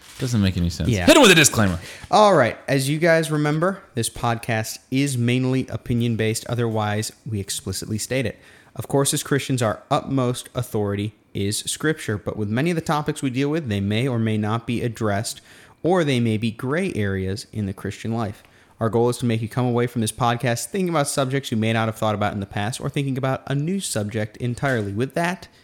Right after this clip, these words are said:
Speaker 2: said, Luke, what are people wrong about this week?
Speaker 1: People this week are wrong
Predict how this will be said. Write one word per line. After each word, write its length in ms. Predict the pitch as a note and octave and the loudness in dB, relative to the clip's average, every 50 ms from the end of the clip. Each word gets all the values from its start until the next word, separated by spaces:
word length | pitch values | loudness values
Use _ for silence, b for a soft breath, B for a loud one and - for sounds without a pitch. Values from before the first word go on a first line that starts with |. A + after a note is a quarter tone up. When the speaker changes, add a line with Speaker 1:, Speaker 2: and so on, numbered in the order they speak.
| b b b | b b b
Speaker 2:
said, 440 | - - - - C3 B2 A#2+ A2+ A#2+ | -10 -8 -2 0 0 0 0 0 0
Luke, 360 | B2 C3+ C#3+ D#3+ - - - b b b b b b b b b b b b | 0 0 0 -2 -4 -8 -16 b b b b b b b b b b b b
what 320 | - A#2 A#2 C#3 F#3+ - - | -4 0 0 0 0 -2 -2
are 300 | - G#2+ G2 F#2+ F#2+ G2 | -4 -2 -2 -2 -2 -4
people 360 | - - - A2+ A2 - C3+ | -6 -4 -6 -4 -4 -2 -2
wrong 280 | B2+ C3 C#3 C#3+ D3+ C3 | -2 0 0 0 0 0
about 380 | G#2+ F#2+ F#2+ F#2 F#2 F#2 - - b b b b _ - - | -2 -2 -2 -2 -4 -6 -8 -10 b b b b _ -10 -8
this 360 | A#2+ G2 G2+ A2+ - - - | -6 0 0 0 0 0 -2
week? 320 | A2+ G#2 F2 - - - | -2 -2 -2 -4 -10 -2
Speaker 1:
People 380 | - F#3 F#3+ F3 G#3 G#3 G3+ F#3+ | 0 0 2 4 4 4 4 4
this 240 | D#3+ E3 D3+ - - | 4 2 2 2 4
week 300 | C3+ C#3 C3+ B2+ - - - | 4 6 6 4 2 0 2
are 160 | G#2+ G#2+ G#2 | 4 4 6
wrong 560 | G2 G2+ G2+ G#2 G#2 G#2 G#2 G2+ G2+ G2 - | 6 6 6 6 6 6 6 4 4 2 0